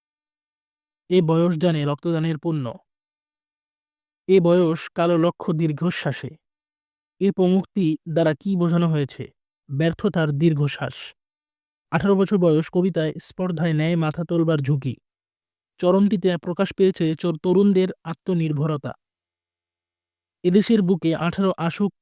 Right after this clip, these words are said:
নেমে। পংক্তিটিতে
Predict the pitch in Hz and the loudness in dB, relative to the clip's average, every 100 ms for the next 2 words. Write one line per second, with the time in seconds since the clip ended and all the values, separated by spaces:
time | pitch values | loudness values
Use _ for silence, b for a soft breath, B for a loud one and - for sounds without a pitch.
0 | _ _ _ _ 170 170 165 139 120 _ | _ _ _ _ 0 2 2 0 -6 _
1 | _ _ _ _ _ _ _ _ _ - | _ _ _ _ _ _ _ _ _ -2
2 | 180 196 208 - 220 - 220 175 160 | 2 4 2 0 -4 0 0 0 -2